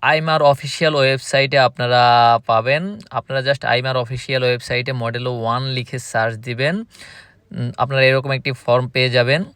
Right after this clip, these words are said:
আমি এই ফর্মের লিঙ্কটি, আহ, ডাইরেক্ট পিডিএফ, আহ,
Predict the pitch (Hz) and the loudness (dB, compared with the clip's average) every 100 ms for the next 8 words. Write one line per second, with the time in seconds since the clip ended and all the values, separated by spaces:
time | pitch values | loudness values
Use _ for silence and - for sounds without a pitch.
0 | _ _ - - - 120 143 156 135 143 | _ _ -20 -12 -2 0 0 0 0 -2
1 | - 135 135 147 143 131 139 139 - 170 | 0 2 2 0 -2 -2 -2 -2 -4 -2
2 | 185 208 - _ _ _ - 120 117 123 | -2 -4 -10 _ _ _ -4 2 4 4
3 | 127 135 151 143 147 139 143 135 - - | 4 4 2 -2 -6 -2 -2 -2 -12 -20
4 | - _ - 120 117 - - - | -20 _ 2 4 4 0 -12 -20